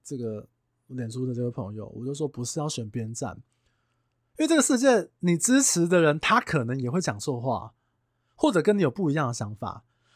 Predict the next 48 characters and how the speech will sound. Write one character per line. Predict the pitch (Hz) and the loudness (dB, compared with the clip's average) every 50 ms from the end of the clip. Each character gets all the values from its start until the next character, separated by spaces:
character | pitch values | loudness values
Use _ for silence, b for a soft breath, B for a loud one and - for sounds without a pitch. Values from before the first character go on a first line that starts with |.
| _ _ | _ _
那 | - 247 214 | 2 2 2
你 | 165 | 2
平 | 147 - 160 147 156 | 0 0 -2 -2 0
常 | 156 - 160 156 170 | 0 0 0 0 -2
讨 | - - - 147 156 | -2 -2 0 0 0
厌 | 151 196 196 180 | 2 2 2 4
到 | 175 202 180 160 | 4 4 4 4
爆、 | - - 240 196 - - - - | 4 2 0 0 0 -2 -8 -14
恨 | - - - 254 208 185 | -6 -2 0 0 0 0
之 | - - 208 | -2 -2 0
入 | 208 208 240 214 160 | 2 2 4 2 2
骨 | 135 139 123 | 2 0 0
的 | 113 120 | 0 0
人， | 113 117 113 107 110 113 b b b b b | 0 0 -2 -4 -6 -10 b b b b b
他 | - - 202 | -4 -2 0
也 | 214 190 135 123 | 2 2 0 0
会 | 113 - 190 165 | 0 0 0 2
有 | 139 127 | 2 2
跟 | 123 143 143 | 0 0 -2
你 | 131 | -2
想 | 117 - 117 117 | -2 -4 -4 -4
法 | 127 131 120 110 | -4 -4 -4 -4
一-， | 113 113 120 117 - - _ | -6 -6 -8 -8 -10 -10 _
一 | - 180 | -6 -4
致 | 147 - - 202 196 139 120 | -4 -2 -2 -2 -2 -4 -6
的 | 104 - - - | -6 -8 -10 -8
议 | - 185 151 | -8 -8 -10
题， | - - - - 101 104 | -10 -10 -14 -16 -16 -12
或 | 117 - 165 | -8 -6 -6
者 | 120 123 | -4 -4
是 | 151 151 | -6 -8
一 | 143 131 117 | -8 -10 -8
致 | - - 170 135 | -8 -6 -6 -6
的 | 113 107 | -6 -6
时 | 104 - - 95 107 | -6 -6 -8 -10 -12
候， | 117 - - - - _ _ _ _ _ _ | -12 -14 -14 -16 -16 _ _ _ _ _ _
这 | - 247 269 | -4 -2 0
应 | 262 | 2
该 | 254 262 269 | 2 2 4
是 | - 269 | 4 2
很 | 196 190 143 | 2 2 2
正 | 151 233 208 | 2 2 2
常 | 170 160 143 131 | 2 0 -2 -2
的 | 135 | -2
一 | 143 | -2
件 | 156 165 | -2 -2
事 | 160 - - 165 | -4 -4 -4 -6
吧。 | 123 113 98 - b | -6 -6 -8 -10 b